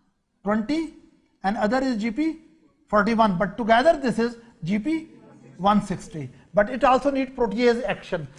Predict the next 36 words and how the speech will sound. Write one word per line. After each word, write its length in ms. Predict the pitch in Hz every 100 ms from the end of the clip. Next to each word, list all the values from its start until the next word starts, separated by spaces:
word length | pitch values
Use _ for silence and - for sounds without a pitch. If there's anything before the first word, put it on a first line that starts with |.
| -
But 140 | 247
remember, 480 | 269 233 185 165 139 - - -
this 200 | 240 302
protease 420 | - 262 262 285
action 380 | 269 220 - 262
is 120 | 262
done 240 | 185 226 233
by 140 | 240
our 180 | 233 233
cellular 460 | - 214 214 226
protease. 480 | 208 208 175 170 151 - _ _ -
Here 160 | 214
we 160 | 196 233
are 60 |
stupid 340 | 208 - 196 202
ourselves, 540 | 185 165 147 131 - _ _ _ _ -
right? 260 | 185 247 - - -
But 280 | - 208 165
this 180 | 214 320
protease 420 | - 254 254 262 262 -
ca-, 240 | 262 220
was 200 | 220 254
viral 500 | 208 190 202 196 165 131 - _ _ _ _ _ -
protease. 460 | 180 151 165 143 - - -
So 120 | -
these 380 | 160 240 330 311
two 220 | - 349
polyproteins 880 | 349 262 262 262 202 226 185 220 - _ _ _ -
were 100 | 208
made 280 | 202 226 269
into 200 | 277 262
functional 320 | 226 - 269
protein 380 | 262 240 247 254
by 80 |
viral 360 | 247 180 170 214
protease, 540 | 233 262 262 285 302